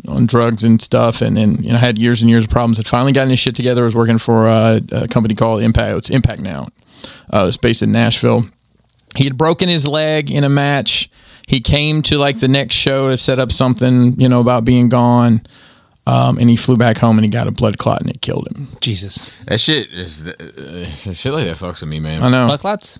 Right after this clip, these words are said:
Speaker 3: Yeah, you, just shit like that,
Speaker 2: Oh,
Speaker 3: where it's
Speaker 2: yeah,
Speaker 3: like these,
Speaker 2: like
Speaker 3: these instant little things that you could have no idea about, and they'll fucking take you out the game.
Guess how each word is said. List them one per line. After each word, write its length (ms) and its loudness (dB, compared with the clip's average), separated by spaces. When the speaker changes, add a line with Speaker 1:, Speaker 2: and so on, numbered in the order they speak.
Speaker 3:
Yeah, 240 -2
you, 220 -10
just 180 -2
shit 140 -4
like 220 -2
that, 120 0
Speaker 2:
Oh, 80 0
Speaker 3:
where 80 0
it's 80 0
Speaker 2:
yeah, 60 0
Speaker 3:
like 80 -2
these, 140 -2
Speaker 2:
like 100 -6
Speaker 3:
these 220 -2
instant 360 -2
little 180 0
things 340 -2
that 100 -10
you 60 -6
could 100 0
have 100 0
no 160 0
idea 400 0
about, 380 -4
and 140 -4
they'll 160 0
fucking 260 -4
take 200 -4
you 120 -2
out 120 -4
the 60 -8
game. 320 -6